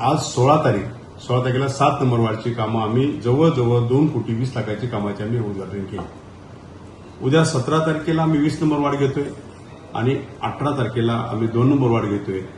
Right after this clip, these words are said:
आणि हे संपल्यानंतर शहरामध्ये सगळीकडे उद्घाटन संपन्न होते. याच्या व्यतिरिक्त पण काही लोकांच्या मागण्या आहेत,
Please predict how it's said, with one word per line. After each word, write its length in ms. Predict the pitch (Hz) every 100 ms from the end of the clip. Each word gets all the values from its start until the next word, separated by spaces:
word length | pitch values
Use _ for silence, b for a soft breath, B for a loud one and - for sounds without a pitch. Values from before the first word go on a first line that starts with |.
| - - -
आणि 180 | - 123
हे 80 |
संपल्यानंतर 720 | - 120 107 107 107 101 120 -
शहरामध्ये 680 | 120 113 120 131 123 117 117
सगळीकडे 380 | 110 117 143
उद्घाटन 460 | 143 104 95 101 120
संपन्न 440 | 120 101 90 92
होते. 320 | 104 110 92 87 - - - - - - - - - - 127
याच्या 180 | 127 196
व्यतिरिक्त 460 | 165 165 190 185
पण 400 | 190 202 202 202 220 - - -
काही 140 | 160
लोकांच्या 380 | 165 151 156 170
मागण्या 380 | 151 120 131 123
आहेत, 160 | -